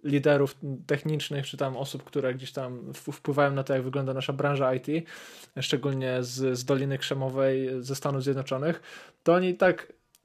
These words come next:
twierdzą od jakiegoś czasu, że de facto my już i tak jesteśmy inputem do, do, do, do A I, tak? Jakby Instagram, wszystko to, co robimy w mediach społecznościowych, to jest de facto input do jakichś silników rekomendacji, do jakichś silników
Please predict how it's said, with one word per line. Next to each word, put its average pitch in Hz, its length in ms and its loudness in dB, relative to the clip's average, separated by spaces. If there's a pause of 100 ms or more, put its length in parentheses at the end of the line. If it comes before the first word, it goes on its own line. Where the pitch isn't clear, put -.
twierdzą 151 420 8
od 143 100 2
jakiegoś 143 340 0
czasu, 147 240 -2
że 139 60 -4
de 147 100 2
facto 151 300 2
my 147 140 0
już 143 160 0
i 156 80 -6
tak 151 140 4
jesteśmy 139 360 0
inputem 139 500 2
do, 127 360 4 (260)
do, 135 320 6
do, 139 200 4
do 143 160 2
A 139 340 6
I, 117 60 0
tak? 123 180 -2
Jakby 127 220 0
Instagram, 139 600 4
wszystko - 260 -4
to, 139 80 -4
co 147 140 -2
robimy 135 320 0
w 131 80 -6
mediach 143 260 2
społecznościowych, 143 720 -2 (360)
to 151 100 2
jest 147 100 4
de 160 60 10
facto 160 320 4
input 165 640 2
do 143 460 6 (180)
jakichś 143 300 -2
silników 151 420 2
rekomendacji, 143 680 2
do 151 80 2
jakichś 139 280 -2
silników 139 760 0